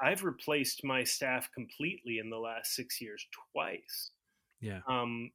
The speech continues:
Speaker 1: and, and I, I still have the people who've been there for thirty, thirty-five years, but somebody comes in, I train them, they find
Speaker 2: Yeah.
Speaker 1: a gig near to their hometown. So I don't know if, if there isn't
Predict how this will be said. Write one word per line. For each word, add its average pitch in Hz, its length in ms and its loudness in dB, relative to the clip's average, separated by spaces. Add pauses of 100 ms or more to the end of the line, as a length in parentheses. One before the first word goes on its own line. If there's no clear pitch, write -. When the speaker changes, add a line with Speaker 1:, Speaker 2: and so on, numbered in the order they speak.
Speaker 1:
and, 131 320 2
and 135 220 4
I, 147 300 4
I 151 60 8
still 160 280 6
have 156 180 6
the 131 80 0
people 135 280 0
who've 123 100 0
been 135 160 4
there 127 160 2
for 131 140 -4
thirty, 123 520 0
thirty-five 117 600 -2
years, 135 560 -2
but 120 260 0
somebody 143 340 2
comes 135 360 2
in, 131 260 4
I 120 100 4
train 131 420 0
them, 123 280 2 (480)
they 131 80 4
find 127 320 4
Speaker 2:
Yeah. 123 80 0
Speaker 1:
a 127 220 2
gig 120 100 -6
near 123 340 0 (100)
to 127 120 0
their 123 160 -2
hometown. 123 640 -2 (320)
So - 160 0
I 226 100 8
don't 240 260 4
know 139 760 6 (120)
if, 156 320 4
if 160 200 0
there 156 220 8
isn't 233 420 6